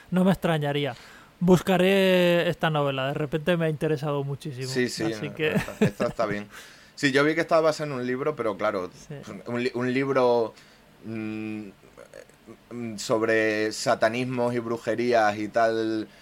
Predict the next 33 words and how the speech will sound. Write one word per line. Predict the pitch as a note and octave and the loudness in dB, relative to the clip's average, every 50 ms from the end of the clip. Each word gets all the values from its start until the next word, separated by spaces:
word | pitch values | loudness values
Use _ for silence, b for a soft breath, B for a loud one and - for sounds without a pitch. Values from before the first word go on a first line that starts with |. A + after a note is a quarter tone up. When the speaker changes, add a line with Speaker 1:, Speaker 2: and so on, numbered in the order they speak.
| B B B B | B B B B
Speaker 2:
eh, | - A2+ A2+ A2+ A2 A2 A2 A2 A2 A2 | -2 0 2 2 4 4 4 2 2 0
en | G#2+ A2 | 0 -4
Estados | A2 G#2 - B2 A#2 A#2 A2+ | -6 -2 2 2 2 2 2
Unidos | A#2 A2+ A2+ A2 A2 A2+ | 0 -2 0 2 2 2
en | A2 | 2
los | A2+ A2 - | 0 -2 -2
setenta, | A2+ G2+ G2 A2+ A#2 A2+ A2+ B2+ - - | -4 -4 -4 -4 -4 0 0 0 2 2
hay | A#2+ A#2+ | 0 0
tanto | A#2 - B2+ A#2+ B2+ B2 - C#3 C3 D3+ E3 - | 4 4 4 4 4 0 -2 -2 -2 -2 -4 -6
y | - A#2+ | -10 0
tantas | A2 A#2+ A#2 A#2 - A#2 A#2+ A#2 | 2 2 0 4 2 0 0 0
historias | A2 - - B2 A2+ A2+ B2+ B2+ B2+ C#3 C3+ | -8 -4 0 0 2 4 4 2 2 0 -2
Speaker 1:
Claro. | - | -2
Speaker 2:
y | A#2+ A2+ | -2 -2
tal, | G#2+ G2+ A#2 A#2 A#2+ A2 - B B B B B B - | 0 2 2 2 2 2 -4 B B B B B B -2
que | A#2 A2 | -2 -2
nunca | A#2 B2 A2 C3 C3 | -2 -2 2 0 2
sabes | - D#3 C3 B2 B2+ A#2 A#2 | 4 4 2 4 2 0 0
si | - B2+ | -2 -4
te | A2 - | 0 2
vas | A2+ A2+ A2+ B2 | 2 2 2 0
a | |
encontrar | A#2+ A#2 A#2+ A#2 G#2+ A#2 A#2+ | -2 -4 -4 -4 -2 -2 -2
una | A#2 A#2 A#2 | -2 -2 -4
joyita | - - A#2 A2+ A#2 G#2+ A#2 | -4 -4 -4 -4 0 0 0
oculta | A2 G2 - A#2 A#2 A#2 - D3 C#3 C#3 C3 | 0 0 -2 -6 -6 -2 2 4 4 4 4
o | A#2 | 2
una | A2 A2 A2 A2+ | 0 0 -2 -2
auténtica | A2+ G2+ A2 A2+ G#2+ G2 B2 G#2+ G#2 | -4 -2 -4 -6 -4 -4 -2 0 0
birria. | F#2 G#2 B2 C3 A2+ G#2+ G2 F2+ F2 - B B B B B B B - | 2 2 0 0 0 -2 -4 -4 -4 -6 B B B B B B B -8
Eh, | - G#2+ A2 G#2+ | -6 -4 -2 -2
entonces, | G2+ G2+ G#2+ A2 G#2+ - - A2+ A2 | -4 -4 -4 -6 -6 -4 -6 -6 -4
bueno, | G#2 G#2 A2 G2+ G2+ | -4 -6 -4 -4 -6